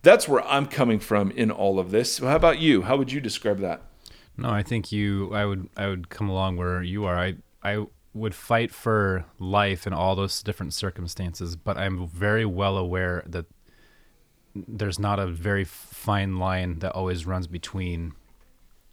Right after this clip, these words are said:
Speaker 2: choices. Often it's gray or it's fuzzy or whatever, and you have to use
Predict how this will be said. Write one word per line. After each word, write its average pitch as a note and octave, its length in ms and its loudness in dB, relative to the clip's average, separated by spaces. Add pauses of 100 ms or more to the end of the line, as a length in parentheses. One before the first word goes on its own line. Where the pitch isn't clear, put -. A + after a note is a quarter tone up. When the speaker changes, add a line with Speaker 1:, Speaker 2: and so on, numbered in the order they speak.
(160)
Speaker 2:
choices. E2 640 -4
Often F2 400 0
it's - 380 -6 (540)
gray F#2+ 480 4
or E2 140 -2
it's D2 160 -6
fuzzy F#2 500 -2
or E2 160 -4
whatever, E2 520 0
and D#2+ 440 -6 (420)
you G2+ 120 -2
have F#2 280 -2
to G2+ 80 -8
use F#2 540 -4